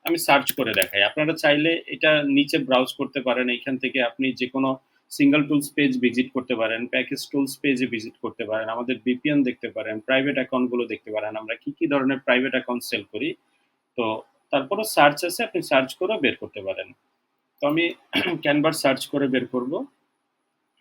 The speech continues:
আরেকটা বিষয় বলে রাখি, আপনারা কিন্তু চাইলে আগে থেকে অ্যাকাউন্ট করে নিতে পারেন। এই log in, log in থেকে আপনি রেজিস্টারে যাবেন, রেজিস্টার থেকে আপনি চাইলে একটি অ্যাকাউন্ট সহজেই করে নিতে পারবেন।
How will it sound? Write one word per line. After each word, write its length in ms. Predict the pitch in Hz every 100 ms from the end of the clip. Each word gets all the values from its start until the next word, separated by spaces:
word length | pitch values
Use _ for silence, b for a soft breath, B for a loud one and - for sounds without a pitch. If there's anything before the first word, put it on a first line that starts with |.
| _ _ - - _ _ _ _
আরেকটা 260 | 127 135 185
বিষয় 260 | 202 196 156
বলে 260 | 131 107
রাখি, 320 | 107 - 262
আপনারা 340 | 277 123 143 147
কিন্তু 220 | 147 143
চাইলে 360 | 147 127 143 247 - _ _ _ _ _ -
আগে 200 | 123 165
থেকে 200 | 175 139
অ্যাকাউন্ট 360 | 123 143 135
করে 180 | 170 170
নিতে 220 | 170 170
পারেন। 360 | 143 135 175 262 - _ - -
এই 120 | 123
log 300 | 131 127 123 156
in, 100 | 160 -
log 180 | 131 131
in 180 | 160 170
থেকে 240 | 156 185
আপনি 280 | 196 - 135
রেজিস্টারে 540 | 123 127 143 156 147
যাবেন, 280 | 131 127 208
রেজিস্টার 420 | 151 123 - 135
থেকে 220 | 123 143 165
আপনি 200 | 131 131
চাইলে 240 | 120 123
একটি 160 | 120 123
অ্যাকাউন্ট 420 | 107 156 196 -
সহজেই 420 | - 120 127 175
করে 240 | 180 190
নিতে 220 | 143 117 95
পারবেন। 360 | 95 95 95